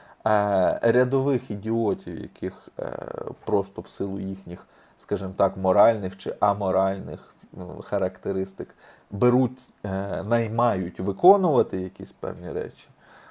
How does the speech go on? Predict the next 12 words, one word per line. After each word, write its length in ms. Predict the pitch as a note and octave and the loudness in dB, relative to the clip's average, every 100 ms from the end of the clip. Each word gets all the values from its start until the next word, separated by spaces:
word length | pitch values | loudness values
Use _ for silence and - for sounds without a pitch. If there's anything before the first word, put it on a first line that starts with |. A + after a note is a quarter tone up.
| _ | _
вони 180 | A2+ D#3 | -6 -4
можуть 300 | E3 D#3 D3 | -4 -6 -4
цього 220 | D3+ C#3+ | -4 -4
і 140 | B2+ | -6
не 160 | C3 C3 | -6 -4
розуміти. 760 | B2 A2+ A2+ G#2+ F#2 D#2+ - - | -4 -4 -10 -10 -12 -14 -14 -4
А 120 | G2 | -2
от 180 | F#2+ F#2+ | 0 -2
організатори, 1000 | G#2+ G#2 G2 F#2+ F2+ F2 F2 F#2 - - | -2 -2 -2 -4 -6 -2 -2 -2 -6 -6
архітектори 720 | - - - G#2 A#2+ - G#2 F#2+ | -8 -8 -6 -2 -2 -2 -2 -2
тих 200 | F#2+ - | -6 -12
процесів, 680 | - - - - - - | -10 -8 -6 -8 -8 -14